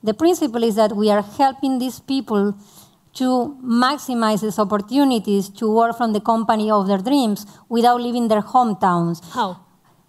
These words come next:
Speaker 1: Well, by using technology. We do recruiting first. We have a very carefully, uh,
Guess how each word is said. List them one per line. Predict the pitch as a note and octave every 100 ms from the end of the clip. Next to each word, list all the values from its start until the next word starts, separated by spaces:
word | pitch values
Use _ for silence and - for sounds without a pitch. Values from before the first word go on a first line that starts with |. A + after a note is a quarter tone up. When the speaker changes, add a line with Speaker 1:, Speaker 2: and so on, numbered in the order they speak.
| _ -
Speaker 1:
Well, | C4 C4+ C#4
by | A3+
using | A#3 A#3+ A#3 B3
technology. | A#3 A#3+ A3+ G3 F3+ F#3
We | G#3+
do | B3+
recruiting | C4+ C4 C4+ D4+ F4+
first. | D#4+ E4+ E4+ G4 - _ - -
We | A#3+ B3
have | B3
a | A#3+ A3+ G#3+
very | A3 B3+ B3+
carefully, | - B3 B3 C4+ B3+ B3+
uh, | C4 - A3 G#3+ G#3 G3+ G3+